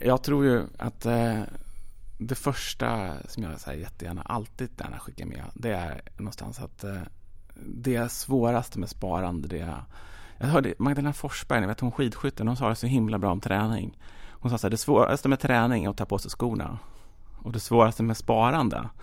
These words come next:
det är liksom att göra det. Att liksom komma igång och liksom hålla på med det." Och i och med att det finns det där indexsparande alternativet då man liksom kan spara tryggt, så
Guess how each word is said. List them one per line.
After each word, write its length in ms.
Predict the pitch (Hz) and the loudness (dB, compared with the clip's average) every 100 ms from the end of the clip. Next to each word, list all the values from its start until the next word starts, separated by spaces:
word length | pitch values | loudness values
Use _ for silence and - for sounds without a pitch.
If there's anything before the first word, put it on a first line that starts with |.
| - - - - - | -14 -14 -14 -16 -16
det 360 | - 117 113 101 | -8 2 4 4
är 40 | |
liksom 240 | 95 - | 2 -2
att 100 | 90 | -2
göra 340 | 117 95 104 110 | 0 0 0 -2
det. 160 | - - - - - - | -4 -8 -12 -14 -16 -14
Att 200 | - - | -10 -6
liksom 220 | - - | -4 -4
komma 260 | - 113 104 | -2 0 2
igång 380 | 104 107 95 90 | 4 4 4 0
och 140 | 73 | -2
liksom 220 | - - | -4 -6
hålla 160 | 107 101 | -4 -6
på 220 | - 98 | -4 -4
med 120 | 55 | -4
det." 100 | 62 - - - - - | -8 -10 -12 -12 -12 -6
Och 100 | - | 6
i 80 | 127 | 10
och 40 | 131 | 10
med 60 | |
att 60 | 127 | 6
det 80 | - | -2
finns 460 | - 135 208 220 | 0 4 4 2
det 80 | - | 0
där 220 | 82 78 - | -2 -4 -2
indexsparande 960 | 104 92 82 87 - - 104 80 82 | 0 0 -4 -6 -8 -10 -8 -6 -6
alternativet 580 | 82 - - - 82 - | -8 -8 -8 -6 -6 -8
då 180 | 87 85 | -6 -4
man 160 | 90 | -4
liksom 200 | - - | -6 -8
kan 340 | - 123 - - | -6 -4 -4 -6
spara 360 | - 123 85 | -4 -2 -2
tryggt, 560 | - - - - - - - - - - - | -6 -8 -8 -10 -16 -16 -16 -16 -16 -18 -8
så 220 | - 120 | 0 0